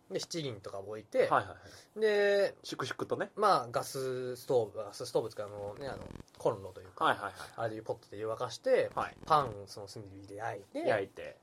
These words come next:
Speaker 1: で、あの、カップスープで、
Speaker 2: はいはい。
Speaker 1: まあ、コーヒー飲みながら、
Speaker 2: 簡易的に
Speaker 1: で、まあ、
Speaker 2: そうやって。
Speaker 1: 星空を見て、
Speaker 2: はい。あー。
Speaker 1: 友達と喋るみたいな、
Speaker 2: あー。
Speaker 1: ちょっとおしゃれな感じ。
Speaker 2: おしゃれな感じ。うん、女の子欲しいね。
Speaker 1: あー、欲しいね。
Speaker 2: あ、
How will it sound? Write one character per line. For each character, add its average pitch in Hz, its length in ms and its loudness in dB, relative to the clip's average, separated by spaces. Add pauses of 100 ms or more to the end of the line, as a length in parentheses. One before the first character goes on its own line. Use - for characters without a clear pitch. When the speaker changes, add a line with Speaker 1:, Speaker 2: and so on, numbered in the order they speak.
Speaker 1:
で、 262 200 4
あ 202 60 -2
の、 165 80 -4
カ 143 120 -2
ッ - 40 2
プ 170 140 -6
ス 226 140 -4
ー 196 40 2
プ 151 140 -6
で、 113 180 -2 (220)
Speaker 2:
は 143 100 -2
い - 20 -4
は 285 180 0
い。 - 120 -4
Speaker 1:
ま 147 60 -4
あ、 - 20 -4
コ 139 160 2
ー 123 60 2
ヒ 156 80 -4
ー 139 80 -4
飲 107 60 -6
み 113 60 -8
な 113 120 -6
が 104 140 -6
ら、 - 180 0
Speaker 2:
簡 131 140 4
易 113 40 -2
的 113 180 -4
に 104 320 -6 (160)
Speaker 1:
で、 262 200 0
ま 165 140 2
あ、 - 20 -4
Speaker 2:
そ 101 60 -6
う - 0 -
や - 60 -12
っ - 40 -16
て。 - 100 -18
Speaker 1:
星 117 240 -8
空 101 180 -6
を 95 100 -8
見 101 120 -16
て、 - 160 -4
Speaker 2:
は 180 120 2
い。 110 120 -6
あ 92 300 -2 (240)
ー。 - 20 -20
Speaker 1:
友 127 140 -2
達 113 160 -6
と 151 60 -4
喋 117 120 0
る 104 80 -10
み 95 80 -14
た 98 140 -10
い 95 60 -12
な、 98 120 -16
Speaker 2:
あ 123 240 0
ー。 113 40 2
Speaker 1:
ち - 20 2
ょ - 20 0
っ 110 40 0
と 107 80 0
お - 20 2
し - 80 4
ゃ 202 40 10
れ 170 60 10
な - 80 0
感 101 180 -10
じ。 101 60 -10
Speaker 2:
お 98 120 -8
し 117 60 -4
ゃ 123 40 2
れ 113 80 0
な 104 80 -6
感 98 180 -8
じ。 98 140 -10
う 113 100 -6
ん、 113 120 -4
女 156 180 -2
の 196 80 -10
子 202 80 -6
欲 - 80 -8
し - 120 -12
い - 40 -16
ね。 120 120 -14 (120)
Speaker 1:
あ 214 480 -2
ー、 - 20 -4
欲 139 100 -2
し 135 120 -4
い - 20 -8
ね。 101 200 -10
Speaker 2:
あ、 131 200 0